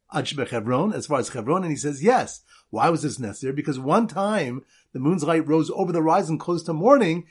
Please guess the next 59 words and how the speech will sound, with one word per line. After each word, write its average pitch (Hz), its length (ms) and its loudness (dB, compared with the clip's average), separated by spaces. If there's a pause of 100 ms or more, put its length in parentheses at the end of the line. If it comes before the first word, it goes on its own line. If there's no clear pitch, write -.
(160)
and 143 140 -4
they 170 60 4
thought 220 240 4
the 190 80 -4
east 233 260 -2
had 175 100 -6
lit 196 160 2
up 262 200 4
from 151 100 -6
the 165 80 -4
sun. 156 360 0 (260)
And 151 100 -4
so 190 120 2
they 160 80 4
shechted 208 420 0
the 143 80 -4
Tamid, 170 580 4 (260)
Behotzi'u 156 380 0
Lebeis 202 560 2
Sreifa, 151 440 0
but 127 120 -6
then 202 140 2
had 185 140 -2
to 165 40 -4
take 180 180 -4
it 196 60 -2
out 208 360 4 (260)
to 202 80 -2
the 202 80 4
place 135 280 0
of 95 120 -10
burning. 127 420 -2 (720)
So 240 360 8
the 208 140 0
strong 277 460 0
man 202 220 2
who 147 60 2
stood 202 200 0
on 175 60 0
the 143 100 2
roof 180 380 2
to 139 100 -10
see 143 120 -4
if 107 120 -4
dawn 135 240 -2
had 233 120 4
arrived 170 600 2 (200)
saw 208 220 6
an 135 240 4
elder 233 240 8
in 131 80 0
yeshiva 185 480 2
tell 139 140 -4
his 135 120 -2
loyal 147 240 4
servant, 220 540 -2
which 117 180 -12
reminds 165 360 2
us, 110 240 -4